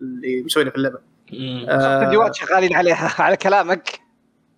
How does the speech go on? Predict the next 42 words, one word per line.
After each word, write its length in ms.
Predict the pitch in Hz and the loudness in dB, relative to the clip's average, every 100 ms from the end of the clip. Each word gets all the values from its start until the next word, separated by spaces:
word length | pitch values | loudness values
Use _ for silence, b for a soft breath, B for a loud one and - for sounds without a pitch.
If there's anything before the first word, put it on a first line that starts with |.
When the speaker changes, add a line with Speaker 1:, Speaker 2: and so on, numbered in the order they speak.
| _ _ _ _ _ - | _ _ _ _ _ 0
Speaker 1:
ايه، 340 | 170 151 139 | 2 4 4
آه، 300 | 135 135 135 | 2 4 2
هذا، 220 | 135 233 214 | 2 2 2
هذا 180 | 196 | 0
مكتوب 440 | 208 233 233 180 190 | 0 0 -2 2 0
work 80 | 185 | 2
in 100 | 165 | 0
progress. 560 | 180 147 - - - | 0 0 -4 -12 -4
Speaker 2:
إيه. 380 | 170 135 123 113 | 0 2 2 2
Speaker 3:
إيه. 340 | 247 233 208 - _ _ - | 2 2 -4 -16 _ _ -16
Speaker 2:
الفيديو 420 | 127 131 135 120 | -12 -8 -4 -4
اللي 120 | 113 | -4
مشغله، 460 | 117 135 131 - 131 | -4 -4 -4 -2 -2
يا. 180 | 104 90 - - _ _ _ - | -2 -4 -12 -20 _ _ _ -2
Speaker 1:
ايه. 340 | 147 135 139 - _ _ _ _ | 2 2 -2 -14 _ _ _ _
آه، 180 | 151 160 | 2 2
هذه 160 | 208 233 | 4 2
طبعًا 220 | 233 202 | 2 2
كاتسينز 340 | 196 196 190 | 2 2 2
في 100 | 151 | 2
اللعبه، 240 | 156 160 139 | 2 2 2
تشوف 180 | 165 - | 0 -2
الشخصيتين 440 | - 196 185 170 | 0 0 2 2
ذولا 180 | 156 143 | 2 2
هم 120 | 156 | 2
اللي 120 | 139 | 0
تقريبًا 280 | 139 160 143 | 0 0 0
اللي 440 | 131 127 131 131 | 0 0 2 4
يم-، 340 | 131 151 - 147 | 2 2 0 0
يمشونك 460 | 156 170 185 143 | 0 2 2 0
في 60 | - | -2
الاحداث. 320 | - 147 139 - _ - | -2 0 -2 -6 _ -12
Speaker 2:
اوكي. 320 | - - 107 160 - - | -8 -4 -6 -6 -8 0
Speaker 1:
آه، 300 | 135 131 65 _ _ _ _ _ _ _ - | 2 2 0 _ _ _ _ _ _ _ -2
طبعًا 140 | 170 | 0
الرجال 260 | 190 180 196 | 2 2 2
ذا 80 | 185 | 4
ما 80 | |
عجبني، 400 | 175 165 143 139 | 2 2 2 2
طول 240 | 143 151 190 | 4 4 2
الوقت 100 | 147 | 2
صارخ. 380 | 151 135 - | 0 0 -4